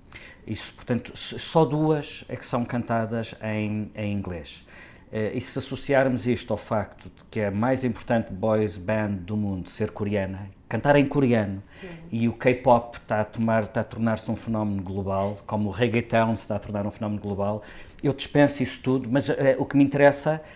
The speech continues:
Speaker 1: é o que isto significa. Há um rapaz porto-riquenho que eu confesso que não, nunca ouvi, mas prometo que vou ouvir, o Ozuna. Ele é porto-riquenho, eh, e tem quatro músicas no top ten das músicas, dos vídeos mais,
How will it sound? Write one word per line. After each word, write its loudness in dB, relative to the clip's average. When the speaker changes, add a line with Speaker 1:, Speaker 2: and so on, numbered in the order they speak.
Speaker 1:
é 4
o -6
que -4
isto -4
significa. -2
Há 4
um 2
rapaz -2
porto-riquenho -4
que -12
eu -18
confesso -6
que -4
não, 0
nunca 0
ouvi, 0
mas -4
prometo -4
que -20
vou 0
ouvir, -4
o -4
Ozuna. 2
Ele -2
é -2
porto-riquenho, -2
eh, 0
e 0
tem -2
quatro 4
músicas 2
no 6
top 2
ten 0
das -4
músicas, -4
dos -4
vídeos -2
mais, 0